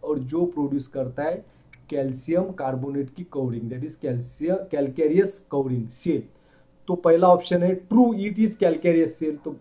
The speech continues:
correct है बच्चों, क्योंकि mantle जो है वो secrete करता है calcareous cell। तो बाकी सभी option गलत है। Next question, locomotion in echinoderms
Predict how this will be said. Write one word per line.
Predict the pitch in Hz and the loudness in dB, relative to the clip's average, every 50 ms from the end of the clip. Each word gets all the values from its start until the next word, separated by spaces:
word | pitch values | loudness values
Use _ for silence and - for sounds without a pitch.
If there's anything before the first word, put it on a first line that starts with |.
| _ - - | _ -18 -8
correct | - 151 160 175 175 - | -4 -2 -2 -2 -4 -4
है | 175 165 | -4 -2
बच्चों, | 160 143 - - - 160 156 170 - _ _ _ _ _ _ _ - | -2 -2 -4 -6 -10 -10 -8 -10 -14 _ _ _ _ _ _ _ -8
क्योंकि | - 160 160 185 175 | -6 -6 0 2 2
mantle | 160 147 147 147 151 147 180 180 175 | 2 2 2 0 2 4 4 4 4
जो | 165 165 165 | 4 4 2
है | 160 160 180 | 2 2 2
वो | 190 175 170 165 | 0 -2 -2 -4
secrete | 165 - 180 - 151 160 165 160 | -6 -8 -12 -10 -8 -8 -8 -6
करता | - 151 139 135 - 147 | -8 -10 -10 -8 -8 -4
है | 160 180 190 185 | -4 -4 -4 -4
calcareous | - 143 135 127 127 151 143 143 170 196 208 - - | -6 -8 -8 -6 -6 -6 -2 2 2 2 2 0 -6
cell। | - - - - 131 123 110 - _ _ _ - | -16 -20 -18 -14 -14 -14 -14 -16 _ _ _ -12
तो | 127 | -8
बाकी | 131 131 123 - 165 | -6 -6 -6 -8 -10
सभी | - - - - - | -8 -6 -4 -2 0
option | 143 131 131 - - 180 196 233 - - _ _ _ _ _ 131 | 0 -2 -2 -4 -2 -2 -2 -2 -4 -10 _ _ _ _ _ -6
गलत | 127 143 127 120 - - | -4 -4 -4 -4 -6 -10
है। | 113 110 120 _ _ _ _ _ _ _ _ _ - | -14 -20 -20 _ _ _ _ _ _ _ _ _ 0
Next | 160 190 202 196 - | 2 2 2 2 0
question, | - 190 175 175 - - 180 180 180 - - _ _ _ _ _ - - | 0 0 0 0 -2 -2 -4 -4 -4 -6 -14 _ _ _ _ _ -8 -4
locomotion | 160 165 185 214 214 214 277 277 277 277 262 254 240 - - 262 269 | 4 10 10 10 10 12 12 12 12 12 12 10 10 10 12 12 12
in | 262 269 269 247 240 220 | 12 10 4 4 2 2
echinoderms | - 247 226 220 233 233 254 247 233 - 226 208 - - 226 - | 6 10 10 12 12 12 10 10 10 10 10 10 10 8 4 -2